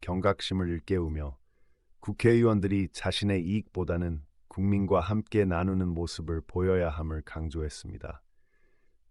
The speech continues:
그의 메시지는 많은 이들에게 긍정적인 영향을 미칠 것으로 보입니다. 올해 국회의원들이 받는 명절 휴가비는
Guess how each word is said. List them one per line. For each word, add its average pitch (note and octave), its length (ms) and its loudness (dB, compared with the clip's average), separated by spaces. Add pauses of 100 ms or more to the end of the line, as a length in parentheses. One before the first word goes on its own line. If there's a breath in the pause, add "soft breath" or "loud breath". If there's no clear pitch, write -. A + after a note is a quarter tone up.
그의 A2+ 160 8
메시지는 G2+ 640 4
많은 F#2+ 320 2
이들에게 E2 680 -2
긍정적인 F2 840 -2
영향을 D#2+ 480 -4
미칠 D#2+ 400 -8
것으로 D2+ 420 -10
보입니다. D#2 640 -10 (160)
올해 A2+ 220 10
국회의원들이 A2+ 720 6
받는 F2+ 340 2
명절 F2+ 380 2
휴가비는 E2+ 680 0